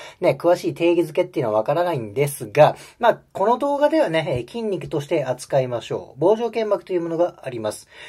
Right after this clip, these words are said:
これは後頭部の、えー、上の方ですね。だから頭部の上の方に向かって伸びていく感じですね。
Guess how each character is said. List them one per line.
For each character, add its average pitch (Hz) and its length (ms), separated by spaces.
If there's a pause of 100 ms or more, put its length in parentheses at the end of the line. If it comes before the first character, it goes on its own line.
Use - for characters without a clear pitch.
(120)
こ 220 120
れ 247 60
は 277 120
後 196 180
頭 196 140
部 165 80
の、 113 160 (120)
え 123 160
ー、 117 40
上 170 140
の 208 80
方 233 120
で 120 60
す 131 100
ね。 143 140
だ 135 80
か 120 80
ら 107 180
頭 233 300
部 156 100
の 147 160
上 147 220
の 196 80
方 202 80
に 135 60
向 117 60
か 117 100
っ 113 40
て - 80
伸 117 120
び 113 100
て 107 80
い 95 40
く 101 140
感 110 220
じ 104 160
で 98 100
す - 80
ね。 185 160